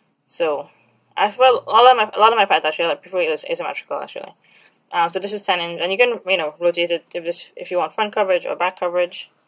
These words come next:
Uh, let me show you what the eight inch looks like snapped. This one snaps up pretty nice and narrow, uh, which I like for liners.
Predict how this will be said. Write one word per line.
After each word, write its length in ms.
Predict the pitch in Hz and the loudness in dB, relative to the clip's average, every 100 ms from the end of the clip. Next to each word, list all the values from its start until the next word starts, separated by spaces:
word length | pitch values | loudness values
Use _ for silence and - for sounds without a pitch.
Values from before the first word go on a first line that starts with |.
| _ _ _ _ _ _ - | _ _ _ _ _ _ -10
Uh, 160 | - 175 | -4 -2
let 120 | 185 | -2
me 80 | 208 | -4
show 120 | - | -4
you 100 | 180 | -2
what 120 | 165 | -2
the 60 | 160 | 2
eight 180 | 190 | 0
inch 160 | 190 190 | 0 -4
looks 180 | 180 - | -6 -6
like 200 | 170 160 | -8 -8
snapped. 400 | - 175 170 - - _ _ _ _ _ _ _ _ _ _ _ _ _ _ _ _ _ _ _ _ _ _ _ _ | -8 -8 -8 -12 -20 _ _ _ _ _ _ _ _ _ _ _ _ _ _ _ _ _ _ _ _ _ _ _ _
This 180 | - 202 | -10 -2
one 160 | 226 214 | 0 2
snaps 300 | 214 185 180 | 4 2 2
up 200 | 170 _ | -2 _
pretty 200 | - 220 | -6 -2
nice 240 | 202 185 | -2 -2
and 80 | 180 | -2
narrow, 360 | 170 156 156 151 | 0 0 0 -2
uh, 80 | |
which 160 | 143 175 | -4 0
I 60 | 175 | 0
like 240 | 156 156 | 0 -2
for 140 | - | -4
liners. 640 | 175 156 151 147 151 - | -2 -2 -2 -6 -10 -14